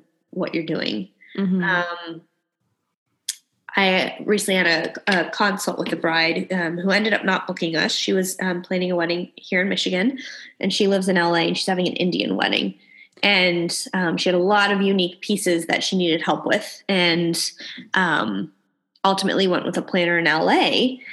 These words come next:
Speaker 1: And I,
Speaker 2: Mm-hmm.
Speaker 1: I felt like I had some concerns about that for her
Speaker 2: <laughs>
Speaker 1: because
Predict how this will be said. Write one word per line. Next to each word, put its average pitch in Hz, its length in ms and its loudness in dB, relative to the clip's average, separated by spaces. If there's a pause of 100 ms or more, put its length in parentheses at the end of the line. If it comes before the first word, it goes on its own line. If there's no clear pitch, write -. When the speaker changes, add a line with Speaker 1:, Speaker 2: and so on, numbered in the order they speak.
(140)
Speaker 1:
And 208 100 4
I, 226 120 4
Speaker 2:
Mm-hmm. - 80 -6 (120)
Speaker 1:
I 214 220 2
felt 196 420 2 (120)
like 196 140 2
I 196 40 2
had 185 160 2
some 196 140 0
concerns 349 480 2
about 214 240 2
that - 240 2
for 185 160 2
her 202 380 4 (120)
Speaker 2:
<laughs> - 100 -10
Speaker 1:
because 294 300 4